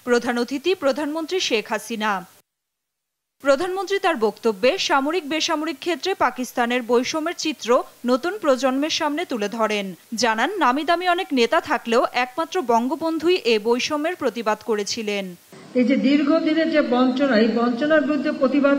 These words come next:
Speaker 2: কিন্তু জাতির পিতা বঙ্গবন্ধু শেখ মুজিবই করেছিলেন। আমাদের দেশের সবচেয়ে দুর্ভাগ্য হলো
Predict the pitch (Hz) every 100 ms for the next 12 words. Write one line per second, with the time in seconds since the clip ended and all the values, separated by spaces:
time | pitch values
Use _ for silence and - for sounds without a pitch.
0 | - 262 233 254 - - - - - -
1 | - - 220 285 269 285 262 247 247 254
2 | 254 240 233 247 220 240 240 220 202 180
3 | 202 175 175 190 254 285 247 262 285 269
4 | 254 - 269 220 240 247 247 262 247